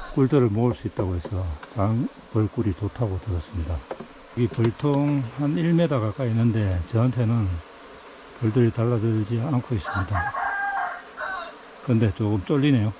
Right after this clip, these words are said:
<laughs> 벌꿀을 모으고, 자, 애벌레들은 저기 다시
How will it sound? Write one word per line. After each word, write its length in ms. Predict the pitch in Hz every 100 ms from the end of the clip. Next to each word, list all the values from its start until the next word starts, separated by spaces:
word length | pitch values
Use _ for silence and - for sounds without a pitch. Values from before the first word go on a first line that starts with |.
| -
<laughs> 1200 | - - 95 - - - - - - - - -
벌꿀을 360 | 110 104 139 127
모으고, 520 | 110 117 107 104 110 82 80 - - - - - - - - - - - - - - - - - - - -
자, 960 | 98 95 90 90 87 - - - -
애벌레들은 640 | 101 131 120 98 98 120 104
저기 260 | 104 95 98 - - - - - - - - - - - -
다시 480 | - 107 - 104 143